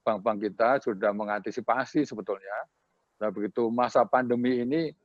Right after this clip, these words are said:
rasanya layanan digital itu mendapatkan, apa tuh namanya, mendapatkan momen yang paling pas ya, karena orang nggak bisa keluar rumah, tidak mau lagi ngantri yang berisiko di counter-counter bank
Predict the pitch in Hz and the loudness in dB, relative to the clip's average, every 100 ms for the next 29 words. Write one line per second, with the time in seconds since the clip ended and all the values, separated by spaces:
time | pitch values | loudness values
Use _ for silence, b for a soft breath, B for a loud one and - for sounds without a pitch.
0 | _ _ _ - 127 135 123 143 143 131 | _ _ _ 2 4 4 4 6 6 6
1 | 127 131 123 117 - 107 143 147 151 127 | 4 0 0 -2 -2 0 2 2 2 2
2 | 120 107 117 - 135 135 120 113 131 143 | 4 4 2 4 2 2 0 0 2 2
3 | 127 117 113 113 139 135 _ _ _ _ | 0 0 -2 -2 -4 -6 _ _ _ _
4 | - 123 127 - 127 135 139 139 139 139 | -4 2 4 4 4 4 4 4 4 2
5 | 143 127 123 131 120 110 - - _ 92 | 2 2 2 2 0 -2 -2 -14 _ -14
6 | 90 90 - 104 107 107 110 95 98 101 | -14 -12 -8 -6 -2 -2 -2 -6 -4 -4
7 | 107 104 104 101 151 190 _ _ _ _ | -2 -2 -2 0 -2 -2 _ _ _ _
8 | _ _ 110 98 107 113 113 110 - 113 | _ _ -8 -2 -2 0 0 0 0 -2
9 | 117 110 98 120 120 107 107 107 104 98 | 0 -2 -2 0 2 2 0 -4 -8 -6
10 | 113 107 - 107 117 123 196 - 107 104 | -4 -2 -2 -2 0 0 0 -4 -2 0
11 | 104 101 95 _ _ _ _ 113 110 110 | -2 -4 -8 _ _ _ _ -2 0 0
12 | 117 107 110 - 110 151 | 0 0 0 2 0 0